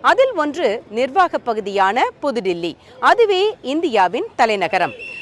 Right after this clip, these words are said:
ராஷ்டிரபதி பவன், சன்சத் பவன், உச்சநீதிமன்றம் ஆகியவை புதுடில்லியில் உள்ளன.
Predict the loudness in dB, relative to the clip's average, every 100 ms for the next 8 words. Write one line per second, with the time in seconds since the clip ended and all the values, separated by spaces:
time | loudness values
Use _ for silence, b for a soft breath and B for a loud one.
0 | 0 4 4 2 -4 -4 0 2 2 -2
1 | -4 -2 0 -2 -2 2 2 2 -2 -6
2 | -2 -2 -2 -4 -4 -2 -4 -2 -4 0
3 | 0 0 -2 B B -4 0 2 0 -4
4 | -4 -2 0 0 0